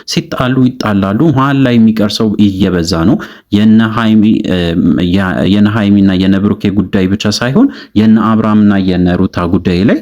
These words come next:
በደንብ በግልጽ ስላየን ያ ነገር ደግሞ እንዳይፈጠር፣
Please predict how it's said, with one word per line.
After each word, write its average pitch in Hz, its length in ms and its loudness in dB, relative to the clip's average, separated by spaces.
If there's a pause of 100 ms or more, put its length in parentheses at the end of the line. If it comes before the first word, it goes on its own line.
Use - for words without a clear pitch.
(260)
በደንብ 110 380 0
በግልጽ 90 440 -2
ስላየን 92 540 0 (280)
ያ 110 160 2
ነገር 95 320 0
ደግሞ 92 320 0
እንዳይፈጠር፣ 98 760 -2